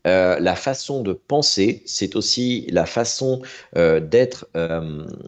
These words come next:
entre guillemets, en train de, de, de, de, d'être en action, de se mouvoir, euh, en étant pleinement aligné. Pour moi, c'est, ça correspond aussi à de l'alignement. Il y a une forme d'alignement dans l'ancrage,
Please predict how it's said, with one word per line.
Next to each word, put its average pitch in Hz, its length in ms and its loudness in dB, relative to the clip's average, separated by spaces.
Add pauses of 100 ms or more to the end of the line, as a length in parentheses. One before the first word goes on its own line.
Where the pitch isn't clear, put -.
(340)
entre 101 220 -4
guillemets, 117 300 2
en 110 120 6
train 131 220 0
de, 101 140 0
de, 90 180 -2
de, - 200 -8
de, - 200 -6
d'être - 380 2
en 107 80 0
action, 110 300 -2
de 110 100 0
se 101 160 -4
mouvoir, 113 760 4 (280)
euh, 87 400 2
en 110 120 0
étant 120 360 -2 (100)
pleinement 151 440 4
aligné. 104 420 -2 (120)
Pour 120 160 -4
moi, 143 200 2
c'est, 104 320 -4
ça - 160 -6
correspond 135 420 -4
aussi 143 220 0
à 110 60 6
de 104 100 0
l'alignement. 117 680 2
Il 90 60 -2
y - 20 0
a 92 40 0
une 95 100 -6
forme 120 240 -2
d'alignement 127 520 2
dans 107 80 0
l'ancrage, 120 480 0